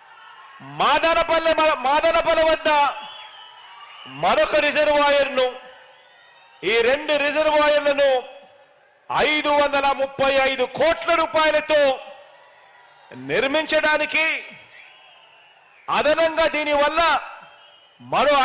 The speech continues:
ఐదు వేల ఎకరాలకు సాగునీటితో పాటు తాగునీరు అందించే కార్యక్రమానికి మనందరి ప్రభుత్వం శ్రీకారం చుట్టింది అని, అడ్మినిస్ట్రేటివ్ శాంక్షన్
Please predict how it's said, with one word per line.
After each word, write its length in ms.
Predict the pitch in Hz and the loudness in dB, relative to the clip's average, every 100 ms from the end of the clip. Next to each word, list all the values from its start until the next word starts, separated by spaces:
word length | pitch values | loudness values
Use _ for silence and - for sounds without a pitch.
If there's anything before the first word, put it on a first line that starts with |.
| 285 | 0
ఐదు 180 | 294 277 262 | 0 0 2
వేల 200 | 294 311 311 294 | 2 2 2 0
ఎకరాలకు 500 | 285 294 311 302 269 - | 2 2 2 -2 -4 -4
సాగునీటితో 680 | 220 262 285 311 302 294 294 277 | -2 0 0 -4 -6 -2 -2 0
పాటు 260 | 277 269 330 302 - - _ _ _ _ _ _ _ _ _ _ | -2 0 -4 -4 -14 -20 _ _ _ _ _ _ _ _ _ _
తాగునీరు 520 | 196 262 294 294 320 320 | 0 0 2 0 0 0
అందించే 360 | 302 311 302 285 - | -2 -6 -4 -4 0
కార్యక్రమానికి 840 | 262 294 294 302 302 330 339 311 294 254 - - _ _ _ _ _ | -2 -2 -4 -2 0 -2 -4 -4 -4 -8 -18 -20 _ _ _ _ _
మనందరి 720 | 120 151 220 247 302 311 285 269 | -8 -2 0 -2 0 0 0 0
ప్రభుత్వం 520 | 277 302 302 311 294 233 202 - - _ _ _ _ - - | -2 0 -2 0 0 0 -12 -20 -20 _ _ _ _ -14 -12
శ్రీకారం 600 | 165 180 240 269 294 311 - | -8 -6 -2 0 0 0 -2
చుట్టింది 400 | 277 302 302 311 302 | -6 -8 -6 0 0
అని, 180 | 311 320 262 - - _ _ _ _ _ _ _ _ _ - | 0 -4 -6 -14 -20 _ _ _ _ _ _ _ _ _ -6
అడ్మినిస్ట్రేటివ్ 800 | 208 208 311 311 - 311 311 320 294 | -6 -4 -4 -4 -4 -4 -2 -4 -2
శాంక్షన్ 460 | 302 311 - 320 | -2 -2 -2 -2